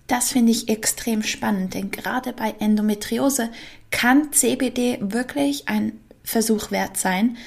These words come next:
denn es wirkt potenziell entzündungshemmend und schmerzlindernd und kann sich positiv auf Schlaf, Stress und unsere Psyche auswirken. Gerade auch bei P-M-S-Symptomen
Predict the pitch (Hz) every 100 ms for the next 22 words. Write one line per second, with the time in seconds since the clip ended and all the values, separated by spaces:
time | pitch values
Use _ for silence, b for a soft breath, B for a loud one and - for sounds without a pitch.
0 | B B 214 214 214 226 254 254 - 254
1 | - 247 - 220 220 220 208 190 - 220
2 | 220 214 - 202 202 208 - B B B
3 | 226 233 240 - - - 220 214 240 -
4 | - 185 180 180 185 220 233 B B B
5 | B 233 233 233 - 277 233 233 - -
6 | 240 233 226 233 226 226 - 180 - 220
7 | 220 226 226 - b b - - 208 202
8 | 202 - - b b b b 202 190 185
9 | 180 - 185 180 - 175 170 - - -
10 | - - - - - B B B - 208
11 | 240 214 202 - 196 - - 208 208 208
12 | 214 - 208 196 - 202 208